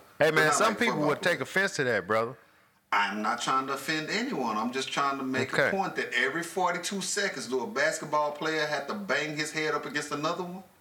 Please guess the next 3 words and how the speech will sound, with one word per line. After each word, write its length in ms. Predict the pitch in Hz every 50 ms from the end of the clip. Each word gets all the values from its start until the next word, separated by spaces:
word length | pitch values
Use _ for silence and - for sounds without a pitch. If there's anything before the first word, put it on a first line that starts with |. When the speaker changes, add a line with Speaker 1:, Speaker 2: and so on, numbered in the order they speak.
| _ _ _ _ -
Speaker 2:
No. 460 | 98 107 117 135 165 220 - 185 - - - - _ _ _ _ _ _ _ _ _ _ _ _ _ _ _ _ _ _ _ _ _ - - - - - - - -
No. 380 | 214 240 - - 226 220 - - - - - - - - _ _ _ _ _ _ _ _ - -
Speaker 1:
Um, 800 | - 101 101 98 92 90 82 78 71 - - - 147 120 98 -